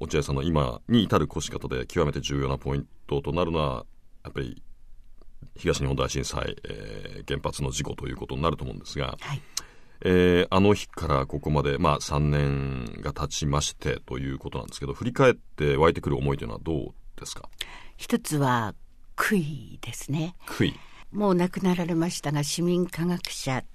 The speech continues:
Speaker 2: て言われていた高木仁三郎さんっておいでになりましたね。
Speaker 1: はい。
Speaker 2: チェルノブイリの原発の事故の後、彼を講師にお招きして、クレヨンハウスで勉強会ずっとやってたんですね。それでみんなでデモに行っ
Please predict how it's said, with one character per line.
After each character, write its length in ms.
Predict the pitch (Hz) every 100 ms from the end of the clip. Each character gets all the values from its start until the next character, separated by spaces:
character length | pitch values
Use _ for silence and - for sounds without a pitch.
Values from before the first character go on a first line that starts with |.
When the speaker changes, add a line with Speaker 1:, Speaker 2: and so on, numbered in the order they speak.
| -
Speaker 2:
て 80 | 131
言 80 | 131
わ 80 | 127
れ 120 | 123
て 120 | 131
い 80 | 120
た 160 | 120
高 240 | 120 147 151
木 180 | 165 160
仁 220 | 147 147
三 140 | 139
郎 180 | 135 123
さ 180 | - 123
ん 60 |
っ 20 | 143
て 120 | 127
お 100 | 127
い 60 |
で 100 | 127
に 80 | 131
な 80 | 147
り 100 | 139
ま 120 | 139
し 100 | 143
た 140 | - 143
ね。 180 | 170
Speaker 1:
は 140 | 156 -
い。 20 | - - - - -
Speaker 2:
チ 100 | -
ェ 40 | 226
ル 80 | 247
ノ 120 | 262
ブ 180 | 240 254
イ 60 |
リ 100 | 196
の 120 | 156
原 160 | 147 175
発 260 | 185 190 190
の 100 | 180
事 140 | 190
故 140 | 175
の 160 | 165 160
後、 320 | 196 - 147 - - - - -
彼 300 | 226 190 156
を 240 | 139 - -
講 180 | 185 160
師 240 | - -
に 240 | 117 104 -
お 60 | 143
招 280 | 143 131 127
き 100 | -
し 120 | -
て、 80 | 135
ク 140 | 147
レ 100 | 143
ヨ 100 | 143
ン 40 |
ハ 160 | 143 139
ウ 40 |
ス 140 | 135 -
で 200 | 104 -
勉 200 | 98 165
強 140 | 220
会 180 | 208 165
ず 120 | 131
っ 40 | 143
と 160 | -
や 120 | 165 165
っ 20 |
て 140 | 196
た 140 | 180 170
ん 60 |
で 100 | 180
す 140 | - 208
ね。 120 | 247
そ 120 | 226
れ 60 | 208
で 100 | 196
み 160 | 196
ん 60 | 196
な 120 | 208
で 200 | 185 160 - - -
デ 140 | - 165
モ 120 | 156
に 120 | 131
行 80 |
っ 20 | 120